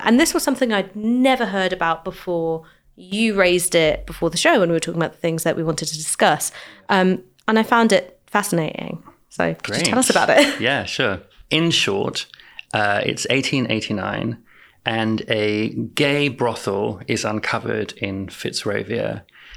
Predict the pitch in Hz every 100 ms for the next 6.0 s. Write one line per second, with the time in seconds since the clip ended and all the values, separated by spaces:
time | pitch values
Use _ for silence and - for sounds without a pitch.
0 | - - 110 107 107 101 110 - 190 -
1 | - 131 123 - 110 107 - - 151 156
2 | 113 110 95 104 98 101 104 _ - 107
3 | 104 104 101 101 101 - _ _ _ -
4 | 135 117 - - - 98 98 101 - -
5 | - 110 101 98 101 104 104 101 101 101